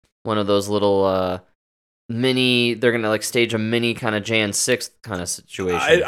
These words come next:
Speaker 2: I don't think, I think they're realizing that they can't do it, dude. Dude, there's, like, there's been, <laughs> the last, like, four attempts have been terrible.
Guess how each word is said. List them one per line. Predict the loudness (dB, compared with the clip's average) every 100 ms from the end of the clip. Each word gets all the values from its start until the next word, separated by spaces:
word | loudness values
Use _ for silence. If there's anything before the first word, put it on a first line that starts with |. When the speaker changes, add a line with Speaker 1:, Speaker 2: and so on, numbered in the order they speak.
| 6
Speaker 2:
I |
don't | 8 6 6
think, | 4 2
I | 2
think | 2 0 0
they're | 2 2
realizing | 2 2 2 2 0 0 -6
that | -8
they | -8
can't | -10 -10 -12 -12
do | -10 -10
it, | -12
dude. | -20 -20 _ _ _ _ -2
Dude, | 0 2
there's, | 0 4
like, | 2 4
there's | 4
been, | 4 4 0 -14
<laughs> | -20 -14 -4
the | 2 6
last, | 10 10 8
like, | 6 4
four | 2 2 6 8
attempts | 6 4 2 0
have | -6
been | -8 -10
terrible. | -10 -8 -8 -10 -14 -20